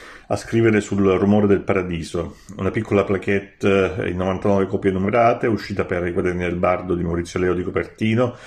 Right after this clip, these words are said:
come supplemento alla rivista Il Bardo, Fogli di Culture,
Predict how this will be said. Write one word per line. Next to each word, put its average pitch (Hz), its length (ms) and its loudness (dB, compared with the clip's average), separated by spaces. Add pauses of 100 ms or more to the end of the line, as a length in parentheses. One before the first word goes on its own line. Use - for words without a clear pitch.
(180)
come 98 200 0
supplemento 101 1040 0 (320)
alla 95 180 2
rivista 98 340 0
Il 110 100 0
Bardo, 87 420 0
Fogli 80 480 -4
di 90 140 -4
Culture, 80 680 -6